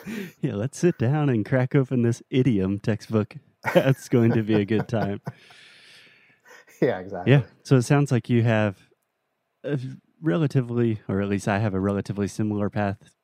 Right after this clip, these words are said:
Speaker 1: to you in the sense that I started in my background in education, was kind of disillusioned by it all,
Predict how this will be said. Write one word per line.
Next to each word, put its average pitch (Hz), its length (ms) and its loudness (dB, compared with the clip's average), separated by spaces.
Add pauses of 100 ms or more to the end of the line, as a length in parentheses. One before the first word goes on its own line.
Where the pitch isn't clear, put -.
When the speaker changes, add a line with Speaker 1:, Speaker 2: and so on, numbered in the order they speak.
Speaker 1:
to 104 100 -4
you 101 360 2 (540)
in 117 100 -6
the 92 80 -4
sense 95 360 -4
that 92 180 -2
I 95 220 -2 (140)
started 104 480 2
in 98 340 -2 (160)
my 117 80 -6
background 101 540 -4 (180)
in 131 160 2
education, 117 720 -2 (460)
was 101 160 -10
kind 107 260 -2
of 101 160 -4 (400)
disillusioned 104 720 -4
by 104 200 -2
it 98 100 -4
all, 98 300 -2